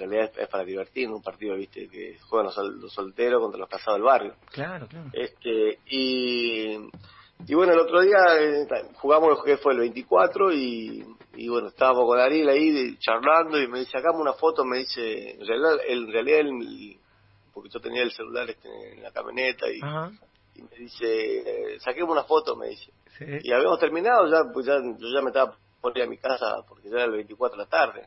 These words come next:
Speaker 2: Claro.
Speaker 1: Y nos fuimos, y bueno, y sa-, con el celular de Ariel sacamos la foto, y bueno, después me la pasó, y bueno, yo digo, estaba esperando que la publique, en realidad, y no la publicaba, y bueno, antes, antes del veinticuatro,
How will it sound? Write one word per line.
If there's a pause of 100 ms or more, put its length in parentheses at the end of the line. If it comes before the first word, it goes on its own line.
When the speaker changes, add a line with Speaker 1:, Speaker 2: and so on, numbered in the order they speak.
(120)
Speaker 2:
Claro.
Speaker 1:
Y
nos
fuimos,
y
bueno,
y
sa-,
con
el
celular
de
Ariel
sacamos
la
foto,
y
bueno,
después
me
la
pasó,
y
bueno,
yo
digo, (560)
estaba
esperando
que
la
publique,
en
realidad,
y
no
la
publicaba,
y
bueno,
antes,
antes
del
veinticuatro,